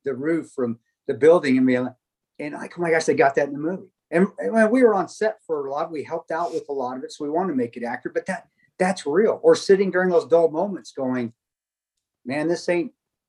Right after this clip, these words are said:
this ain't two thousand two in Iraq. This ain't two thousand three. This is,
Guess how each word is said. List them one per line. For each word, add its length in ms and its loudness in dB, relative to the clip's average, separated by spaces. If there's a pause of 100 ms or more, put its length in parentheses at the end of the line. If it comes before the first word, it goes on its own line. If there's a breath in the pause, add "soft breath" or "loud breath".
this 240 -6
ain't 240 -2
two 160 -6
thousand 640 2
two 260 -2
in 80 -4
Iraq. 460 -4
This 180 -4
ain't 160 -2
two 160 2
thousand 320 2
three. 340 -6 (760)
This 160 0
is, 180 6